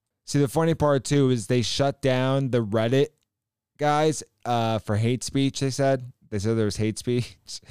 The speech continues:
And they shut down our Discord, and they shut down Discord 'cause, like, the first thing you do is cut off communications. And they know that,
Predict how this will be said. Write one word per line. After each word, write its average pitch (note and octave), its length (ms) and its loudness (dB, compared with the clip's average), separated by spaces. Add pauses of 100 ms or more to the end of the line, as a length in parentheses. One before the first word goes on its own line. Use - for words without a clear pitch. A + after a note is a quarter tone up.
(520)
And A#2+ 140 0
they A#2+ 80 2
shut A#2+ 240 0
down C3 240 0
our B2 140 0
Discord, B2 720 0
and A#2 80 -4
they G#2+ 100 -2
shut B2+ 260 -4
down A#2+ 220 -2
Discord A#2+ 600 -2 (100)
'cause, B2 220 -2
like, B2 140 -2
the A2 60 -10
first C3 300 -4
thing C3+ 120 -4
you B2+ 100 -2
do A#2+ 180 0
is G#2+ 100 -2
cut A#2 200 -4
off G#2 120 -4
communications. F#2+ 840 -8 (420)
And A2 220 -4
they A2+ 80 0
know B2 220 0
that, F2+ 280 -6